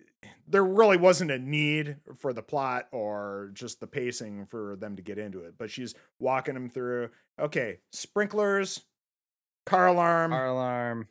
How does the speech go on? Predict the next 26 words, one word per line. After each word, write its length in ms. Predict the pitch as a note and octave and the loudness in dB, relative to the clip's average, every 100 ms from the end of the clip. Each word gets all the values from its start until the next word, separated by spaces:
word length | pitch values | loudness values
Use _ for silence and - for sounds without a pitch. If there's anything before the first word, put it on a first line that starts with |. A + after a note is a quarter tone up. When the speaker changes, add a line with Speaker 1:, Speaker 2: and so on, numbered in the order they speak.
| _ | _
Speaker 1:
frat 220 | - C3 - | 2 2 0
boy. 300 | F#2 D#2 - _ _ _ - | -8 -10 -18 _ _ _ -8
Speaker 2:
Yeah. 440 | D3 B2+ B2 A#2 A2+ | -4 -2 0 -2 -4
Speaker 1:
And 300 | A2 G#2 - _ _ _ _ _ _ - | -10 -16 -20 _ _ _ _ _ _ -10
yeah. 200 | B2 E2 - _ - | -10 -10 -14 _ -12
Um, 520 | A#2+ A#2 A2 G#2+ G#2 _ _ _ C3 | -8 -6 -6 -8 -12 _ _ _ -10
so 360 | - C3+ B2+ | -2 0 0
they 120 | B2 A#2+ | -2 -2
go 140 | C3 | -2
to 80 | C#3+ | -2
the 100 | C#3+ | -2
diner 360 | D3+ G#3 C#3 _ _ - | -2 -4 -8 _ _ -16
and 800 | A#2 A2+ A2+ A2+ A2 A2+ A2+ G#2+ - _ _ _ _ _ _ | -10 -8 -6 -8 -8 -10 -12 -12 -14 _ _ _ _ _ _
we 140 | A2 A#2+ | -8 -6
get 380 | B2+ B2 B2 - | -2 -2 -4 -8
a 300 | B2 A#2 A2 G#2 | -10 -8 -8 -6
super 1080 | - - - - B3 C4+ - D3 A#2+ G#2 G#2+ | -6 -2 0 0 2 0 2 2 2 -4 -4
long, 540 | C#3 F#3 E3 C#3+ B2+ | 0 2 2 0 -2
disgusting 680 | A#2+ - - D3 - C3+ A#2+ | -8 -8 -4 -4 -6 -10 -10
fart 420 | - C#3 C3+ - | -4 -4 -4 -10
from 260 | - A2 G#2 | -12 -10 -10
Tree. 460 | - F3+ A#3 A#3+ - - _ _ _ _ _ - | -6 -4 -4 -8 -14 -20 _ _ _ _ _ -12
Speaker 2:
Uh-huh. 180 | A#2 C#3 | -6 -4
Speaker 1:
And 240 | D3+ C#3+ | -2 -2
Speaker 2:
<laughs> 20 | C3 | -2
Speaker 1:
then 460 | D3+ D3+ D3+ D#3 | 0 0 -2 -4